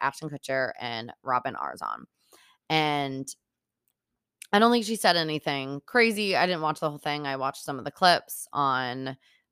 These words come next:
um, I think it was on Peloton's page. Um, you know, and I loved the transparency that she was like, "Look, I've literally never done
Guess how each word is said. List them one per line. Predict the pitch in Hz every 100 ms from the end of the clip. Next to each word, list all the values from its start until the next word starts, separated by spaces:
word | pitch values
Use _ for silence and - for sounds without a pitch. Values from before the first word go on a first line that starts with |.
| -
um, | 143 135 131 117 117 -
I | 147
think | 160
it | 147
was | 143
on | 131 131 - _
Peloton's | 151 143 165 175 175 185
page. | - 208 202 208 - - - - _ -
Um, | 160 151 127 69 50 - _ _ _ _ _
you | 185 170
know, | 147 - -
and | 165 165
I | 160 156 -
loved | 185 180 175 175 180
the | 196
transparency | - 185 180 170 151 147 156
that | 143
she | - 156
was | 151
like, | 147 131 -
"Look, | 165 156 - _
I've | 147 156
literally | 151 170 196 180 160
never | 139 139 143 147 143 135
done | 139 131 107 92 98